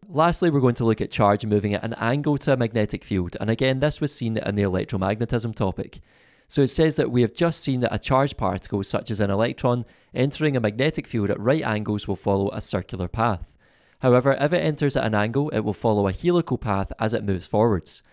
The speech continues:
This is due to the two components of the particle's velocity, one perpendicular to the magnetic field, which we can call V sine theta, creating the circular motion,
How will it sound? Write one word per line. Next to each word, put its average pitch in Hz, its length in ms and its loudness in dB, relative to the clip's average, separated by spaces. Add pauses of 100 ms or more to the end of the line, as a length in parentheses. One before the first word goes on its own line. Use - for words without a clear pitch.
(360)
This 147 200 2
is 170 100 -2
due 147 200 2
to - 120 -6
the 113 120 0
two 156 240 0
components 120 560 -2
of 95 80 -4
the 101 80 -2
particle's 98 520 -4
velocity, 107 580 -2 (280)
one 156 220 2
perpendicular 151 800 -2
to 131 140 -4
the 110 80 -2
magnetic 101 420 -2
field, 110 340 -2
which 113 220 -6
we 104 80 -4
can 92 160 -8
call 98 320 0
V 101 160 -6
sine 92 260 -4
theta, 127 360 -2 (320)
creating 127 400 0
the 98 60 -2
circular 135 460 0
motion, 104 380 -2